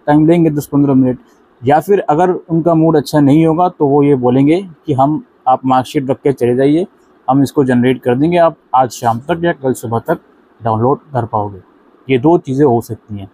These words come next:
लेकिन इसके लिए आपको campus जाना पड़ेगा और उसके अलावा और कोई option नहीं है। यहाँ पर एक चीज़ और ऐड कर दूँ, काफ़ी बच्चे revolution में pass हुए हैं, उन्होंने examination form भी भर दिया था क्योंकि risk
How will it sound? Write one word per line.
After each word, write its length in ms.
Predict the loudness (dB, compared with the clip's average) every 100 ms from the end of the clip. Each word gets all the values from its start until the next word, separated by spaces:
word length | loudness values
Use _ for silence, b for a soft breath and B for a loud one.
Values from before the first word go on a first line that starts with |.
| b b -6
लेकिन 180 | 0 2
इसके 260 | 0 0 2
लिए 240 | 4 2 0
आपको 280 | -2 -2
campus 420 | -4 -2 0 0 0
जाना 260 | 0 0
पड़ेगा 380 | 0 0 2 0 -2 _ _ -6
और 80 | -4
उसके 280 | -4 -2 0
अलावा 340 | 0 0 0
और 260 | 0 -2 0
कोई 200 | 2 2
option 320 | 0 0 2
नहीं 260 | 2 0
है। 60 | -6
यहाँ 580 | -16 _ _ _ -6 -2
पर 100 | 2
एक 140 | 2
चीज़ 160 | 2 2
और 140 | 4
ऐड 220 | 2 2 0
कर 120 | 0
दूँ, 160 | 0
काफ़ी 340 | 0 0 0 0
बच्चे 280 | 0 2 2
revolution 420 | 2 0 0 0
में 140 | 0
pass 320 | 2 0 0 -2
हुए 160 | -2
हैं, 140 | 0 -4 _ _ _
उन्होंने 420 | 0 2 4 0 -2 _ _ _ _ _ _ _ _
examination 640 | -4 2 2 2 0 0 0
form 280 | 2 2 4
भी 100 | 2
भर 200 | 0 0
दिया 160 | 0
था 140 | 0 -2 -4 _ _ -2
क्योंकि 200 | 2 2
risk 260 | 0 -2